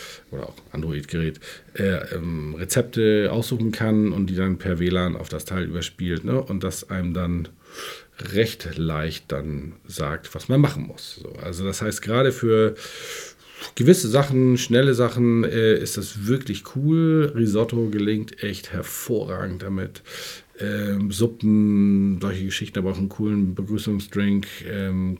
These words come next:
mit Crushed Eis und sowas. Das geht da alles toll. Es gibt auch gewisse Sachen, die mit dem Gerät nicht so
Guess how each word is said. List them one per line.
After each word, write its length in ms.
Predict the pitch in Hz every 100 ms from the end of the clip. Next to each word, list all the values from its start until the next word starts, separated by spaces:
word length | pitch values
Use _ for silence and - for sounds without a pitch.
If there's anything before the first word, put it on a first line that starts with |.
| -
mit 180 | 90 -
Crushed 320 | - 95 -
Eis 200 | - -
und 80 | -
sowas. 240 | 85 87 - - -
Das 200 | - 127
geht 140 | - 127
da 60 |
alles 220 | 101 101 -
toll. 260 | 113 120
Es 80 | 120
gibt 140 | 123
auch 80 | 104
gewisse 320 | 104 110 113
Sachen, 460 | 107 98 95 98 95
die 120 | 101
mit 120 | 92
dem 100 | 92
Gerät 260 | 90 90 85
nicht 140 | 95
so 180 | - -